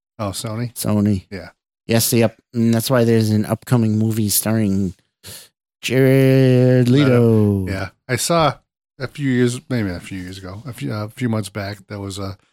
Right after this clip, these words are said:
Speaker 1: Jared Leto leaked a, a scene that he did on his Twitter account.
Speaker 2: Yeah, oh yeah, I saw that, yeah.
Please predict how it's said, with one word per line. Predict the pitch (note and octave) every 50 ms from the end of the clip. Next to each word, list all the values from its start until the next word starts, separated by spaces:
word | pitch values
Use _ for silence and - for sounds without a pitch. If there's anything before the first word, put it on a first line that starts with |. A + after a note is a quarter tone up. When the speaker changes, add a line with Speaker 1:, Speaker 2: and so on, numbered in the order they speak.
| _ _ _ _ -
Speaker 1:
Jared | - C3+ A#2 A2+ G#2+
Leto | A2 A2 G#2+ G#2+ G2+ G#2 A#2 _ _ -
leaked | B2+ A2+ A2+ A2 A2+ -
a, | G#2+ G2+ G2 F#2+ F#2+ _ - C3
a | A2+ G#2 G2
scene | - - - A#2 G#2+ A2 G#2+
that | G#2 G2+ G2
he | G#2+
did | G2+ G#2 G#2+ G2+
on | G2+ G2
his | G2 G2+ F#2+
Twitter | - - G#2+ G#2 G2+
account. | G2 - - G2+ G2 G2+ A2 - _ _ _ -
Speaker 2:
Yeah, | B2+ C3 B2+ A#2+ A#2+
oh | A#2
yeah, | A#2 A#2 A#2 A2+
I | G#2+ G#2
saw | - - G#2+ G#2 G2+
that, | G2+ G#2 G2+ F#2
yeah. | G2 G#2 G2+